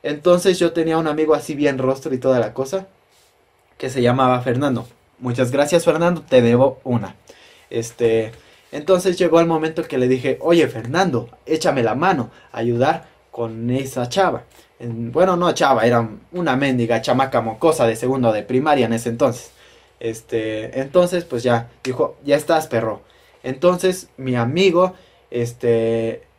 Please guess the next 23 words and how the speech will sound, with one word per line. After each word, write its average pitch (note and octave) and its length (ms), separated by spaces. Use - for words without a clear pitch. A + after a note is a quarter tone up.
entonces C#3+ 480
tomó D3 300
de F3 80
excusa G3 600
de B2 200
que B2+ 160
le A#2+ 100
gustaba D3+ 400
su C3+ 140
amiga D3+ 340
de B2 120
la G#2 160
que B2 100
a A2+ 40
mí C3 160
me A#2 100
gustaba. A#2+ 460
Entonces, B2+ 560
este, A2+ 280
se A#2 120
empezaron B2+ 480
a E3 60
hablar, E3 460